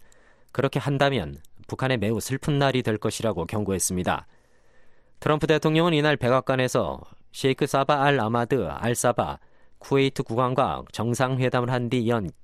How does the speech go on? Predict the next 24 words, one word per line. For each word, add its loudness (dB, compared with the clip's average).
공동 0
기자회견에서 -2
이같이 -2
밝혔습니다. -4
트럼프 0
대통령은 2
또 2
뭔가 0
다른 0
묘안이 2
작동하면 -4
훌륭한 0
일이겠고 -2
계속 0
모든 0
방안을 0
찾아보겠다면서도 -2
당장 0
북한과는 -2
대화할 0
뜻이 -2
없음을 -4
분명히 -2
했습니다. -4